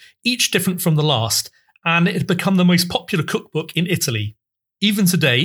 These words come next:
it's still in print, in editions that range from facsimiles of the original book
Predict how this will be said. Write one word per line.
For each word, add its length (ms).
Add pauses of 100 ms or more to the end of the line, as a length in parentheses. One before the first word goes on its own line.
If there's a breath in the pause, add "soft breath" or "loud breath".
it's 160
still 220
in 120
print, 460 (240 loud breath)
in 100
editions 460
that 140
range 360
from 340
facsimiles 840
of 180
the 100
original 360
book 340